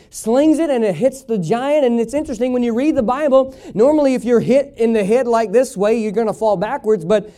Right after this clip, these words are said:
but the giant, Goliath, falls forward.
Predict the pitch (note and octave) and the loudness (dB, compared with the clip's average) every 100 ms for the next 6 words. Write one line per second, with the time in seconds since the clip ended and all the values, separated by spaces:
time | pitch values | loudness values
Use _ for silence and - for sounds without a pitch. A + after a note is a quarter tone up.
0 | _ _ F3 G#3 E3 F3+ C3 E3+ C4+ D#4 | _ _ -2 -2 -2 -6 -4 -4 -2 -2
1 | B3 A3+ A#3 A#3+ D4 D4+ D4 B3 C#4+ D4+ | -2 0 0 0 -2 -4 -2 -2 0 -2
2 | - D#4+ F4 D#4 A3 B2+ - | -6 -4 -2 -2 -2 -4 -12